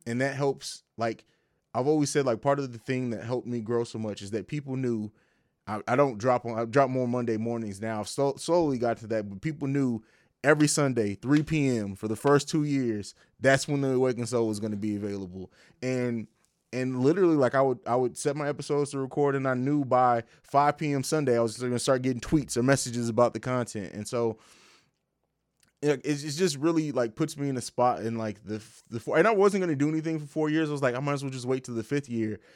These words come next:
And then, like, I started getting messages of people like, "Hey, it's your anniversary. What are you doing?" And I'm like, "Damn, I gotta do something." It's like, man, four years. To think that I wasn't a creative at all,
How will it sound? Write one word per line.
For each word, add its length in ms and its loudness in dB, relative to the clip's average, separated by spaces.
And 100 -2
then, 80 0
like, 140 0
I 20 -2
started 260 4
getting 200 2
messages 400 0
of 100 -4
people 280 0
like, 260 6
"Hey, 220 10
it's 240 2
your 140 4
anniversary. 560 8
What 200 8
are 20 2
you 140 0
doing?" 240 8
And 80 4
I'm 140 4
like, 200 0
"Damn, 340 -2
I 60 -4
gotta 220 2
do 160 -6
something." 440 -4
It's 160 -6
like, 260 -2
man, 340 -2
four 300 -2
years. 200 -4
To 80 -12
think 240 0
that 80 2
I 80 8
wasn't 320 4
a 60 0
creative 440 0
at 200 -2
all, 400 -4